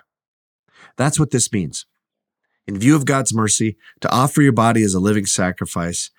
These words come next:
true and proper worship is to give it all. Okay, verse two, here we go.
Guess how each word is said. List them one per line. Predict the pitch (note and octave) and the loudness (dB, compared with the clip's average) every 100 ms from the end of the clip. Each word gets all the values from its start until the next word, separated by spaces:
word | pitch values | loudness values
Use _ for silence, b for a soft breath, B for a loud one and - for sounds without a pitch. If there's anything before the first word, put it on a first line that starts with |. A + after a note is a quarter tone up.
| b b - | b b -10
true | - - D3+ D#3+ | -4 2 4 4
and | D#3 | 2
proper | C3+ A#2 - A2 | 0 0 2 0
worship | F#2 F2 - E2+ - | 0 -2 -2 -6 -8
is | G2+ F#2 E2+ D#2 - _ B B B B - | -6 -4 -4 -6 -10 _ B B B B -10
to | G2+ | -8
give | E2+ F2+ | -4 -4
it | E2 | -4
all. | D#2+ C2 F#2 | -8 -4 -2
Okay, | C3 D2 | -2 -4
verse | C2 C3 D3+ | 0 2 2
two, | - A2+ D2 | 2 0 0
here | - A2+ | 0 0
we | G#2+ | 0
go. | D2+ | -4